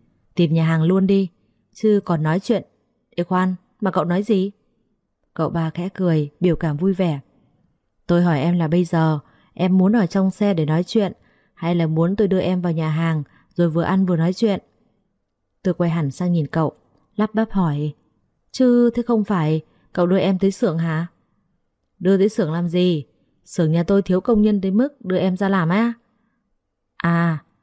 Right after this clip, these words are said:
vậy là không ra xưởng à? Vậy, vậy cậu tìm em để làm gì?" Cậu ba cho xe tấp vào bên đường,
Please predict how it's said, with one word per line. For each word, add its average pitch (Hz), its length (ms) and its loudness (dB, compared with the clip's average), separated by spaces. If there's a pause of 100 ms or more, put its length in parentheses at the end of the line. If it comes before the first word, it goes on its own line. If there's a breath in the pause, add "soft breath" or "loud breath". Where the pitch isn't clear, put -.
(160)
vậy 190 180 0
là 180 80 0
không 220 200 -4
ra 208 140 -2
xưởng 175 260 -2
à? 175 240 -2 (600)
Vậy, 165 400 0
vậy 196 140 -4
cậu 175 160 -2
tìm 202 160 0
em 220 160 0
để 185 60 -2
làm 180 200 -2
gì?" 196 300 2 (960)
Cậu 156 140 -2
ba 170 240 0
cho 175 140 -4
xe 175 240 -2
tấp 233 220 -2
vào 175 120 0
bên 190 220 0
đường, 160 280 2